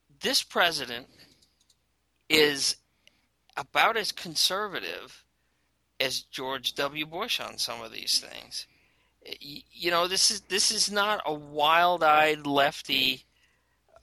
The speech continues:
uh, Marxist president. Um, going after reporters because a secret was leaked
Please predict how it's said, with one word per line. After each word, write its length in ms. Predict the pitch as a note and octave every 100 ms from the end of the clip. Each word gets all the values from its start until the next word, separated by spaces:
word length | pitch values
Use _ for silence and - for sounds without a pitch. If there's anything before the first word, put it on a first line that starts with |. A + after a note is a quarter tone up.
| - _
uh, 380 | C#3+ A#2+ A#2+ A#2 B2 _ _
Marxist 920 | C#3+ C3+ C#3 D3+ - D3 C3+ - - -
president. 520 | F#3+ A3+ B3+ E3 F#2 _ _ _ - - _ _ -
Um, 580 | C3+ C#3+ C3+ C3+ D3 _ _ _ _ _ _ _ _ D3+
going 340 | E3 F#3+ A#3+ G3+
after 320 | A3 - F#3
reporters 1040 | D3+ C#3+ - G#3+ C#4+ G3 G2+ G#2+ - - - _ _ _ _ _ _ _ _ _ _ _ _
because 760 | D#3 - E3 C#3+ - - - - - _ _ _ _ _ _ -
a 60 |
secret 500 | C#3 - B3 B3 F#3
was 200 | C#3 C3+
leaked 600 | C#3+ F#3 C4 - - -